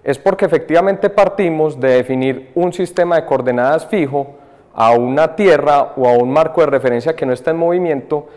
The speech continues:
y con respecto a ese sistema de referencia haremos todas las medidas de las diferentes variables cinemáticas que nos permiten explicar el comportamiento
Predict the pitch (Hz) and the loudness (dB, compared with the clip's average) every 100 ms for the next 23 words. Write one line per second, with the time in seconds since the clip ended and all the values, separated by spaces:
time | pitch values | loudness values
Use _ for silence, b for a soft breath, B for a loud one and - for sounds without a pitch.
0 | B - 143 160 147 147 - 160 - 196 | B -10 -4 -2 0 -2 0 -2 -2 -4
1 | 190 175 - 165 185 185 185 202 180 165 | -4 -8 -4 0 0 0 0 0 0 -2
2 | 180 170 220 190 127 151 - 175 165 165 | -2 0 0 0 0 -2 -2 0 2 2
3 | 170 170 156 151 131 120 110 120 110 104 | 0 -2 -2 -4 -4 -8 -8 -8 -8 -8
4 | 127 123 110 110 131 139 156 170 143 143 | -4 -4 -2 -4 -6 -8 -6 -4 -4 -6
5 | - 143 139 B B - 131 127 131 123 | -8 -8 -8 B B -6 -4 -4 -4 -4
6 | 120 156 165 - 180 - 165 156 175 160 | -4 -4 -6 -6 -10 -4 -4 -4 -6 -4
7 | 170 160 170 160 147 - 156 151 | -6 -4 -4 -4 -8 -6 -6 -8